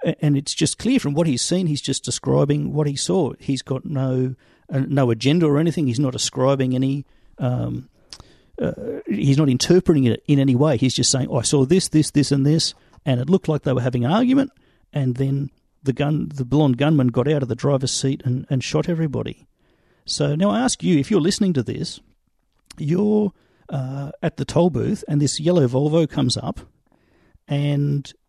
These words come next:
f-, for some reason you get into it with your wife and she sits in the passenger seat. You sit behind the driver.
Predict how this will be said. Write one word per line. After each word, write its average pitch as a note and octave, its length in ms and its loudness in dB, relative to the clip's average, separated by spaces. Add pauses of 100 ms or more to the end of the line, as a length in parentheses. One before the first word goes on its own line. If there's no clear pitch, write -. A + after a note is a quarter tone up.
(200)
f-, - 220 -20
for - 160 -2
some G#3+ 240 0
reason D3 320 2
you D3 160 4
get B2+ 220 -2
into C#3 320 0
it A#2 100 -4 (540)
with D3 280 -2
your C#3 180 2
wife C#3 540 -4 (180)
and C#3+ 120 -2
she F#3+ 180 -2
sits - 280 -4
in D3 80 2
the B2+ 60 -2
passenger D3 420 -2
seat. - 340 -6 (280)
You F#3+ 120 0
sit - 220 -2
behind F#3 280 -2
the D3+ 60 -4
driver. C3 540 -4